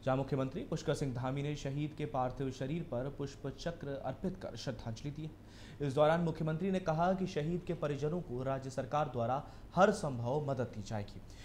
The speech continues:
कैबिनेट मंत्री स्वामी यतीश्वरानंद, विधायक प्रदीप बत्रा और सुरेश राठौर ने भी शहीद जवान को श्रद्धांजलि दी है।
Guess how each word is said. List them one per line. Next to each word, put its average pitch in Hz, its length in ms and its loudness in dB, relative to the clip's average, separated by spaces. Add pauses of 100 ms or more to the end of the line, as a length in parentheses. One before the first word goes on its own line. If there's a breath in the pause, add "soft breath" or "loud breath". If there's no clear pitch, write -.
(180 loud breath)
कैबिनेट 135 380 2
मंत्री 147 300 -2
स्वामी 131 400 0
यतीश्वरानंद, 143 800 -2
विधायक 127 400 0
प्रदीप 120 340 -4
बत्रा 123 420 -2
और 147 400 2 (240 loud breath)
सुरेश 185 280 4
राठौर 170 380 8
ने 127 100 -2
भी 156 320 -4
शहीद 135 440 -2
जवान 127 300 0
को 107 140 -8
श्रद्धांजलि 120 520 -4
दी 175 140 -2
है। 190 160 -2